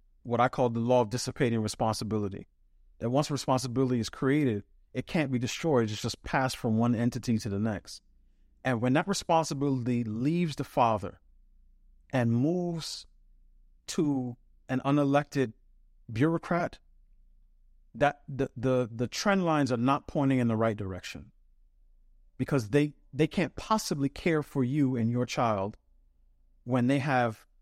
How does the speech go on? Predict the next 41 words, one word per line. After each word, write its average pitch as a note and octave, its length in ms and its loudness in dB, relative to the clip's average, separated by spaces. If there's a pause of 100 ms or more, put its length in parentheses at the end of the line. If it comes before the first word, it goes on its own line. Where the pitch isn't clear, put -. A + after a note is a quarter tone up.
(500)
depending C3 340 2
on A2+ 80 2
what A#2+ 100 -2
city F#3+ 300 2
it A#2 80 0
is, A2 300 -2 (500)
a - 60 -4
couple D3+ 280 0
hundred C#3 380 0
other B2+ 180 2
kids B2 260 0
on A2 120 2
their G#2+ 100 -2
docket. G2 360 -8 (1200)
So B2+ 560 2 (120)
I, C3+ 180 4
I D3 180 4
understand D3 800 0
the, A#2 200 -2
the, A2 440 -4 (420)
the A#2+ 80 -2
desire B2 720 2
for B2 200 -2
a A2+ 60 2
larger B2+ 800 0 (760)
sort B2+ 200 0
of A#2 80 0
welfare C#3 340 2
state. F3+ 260 0
And F3 120 2
there A#3+ 100 4
are - 20 2
a F#3+ 40 2
number E3 300 2
of C#3 120 -2
Republicans D3 760 0 (140)
who C#3 140 0
have B2 180 0
put C3+ 160 -4
forth C3+ 260 -2
positions B2+ 640 -2